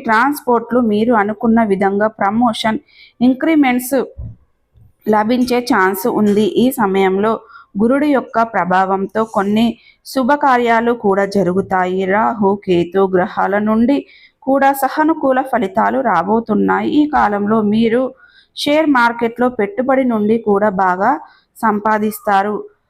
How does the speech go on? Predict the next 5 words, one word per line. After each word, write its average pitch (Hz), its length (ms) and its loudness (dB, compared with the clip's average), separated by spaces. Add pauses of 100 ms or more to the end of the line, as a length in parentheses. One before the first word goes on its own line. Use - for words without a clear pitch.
(240)
పద్నాలుగు 311 600 2
సంవత్సరాలుగా 262 760 2 (540)
ఇక 302 100 0 (240)
కన్యా 247 300 2
రాశి 285 360 2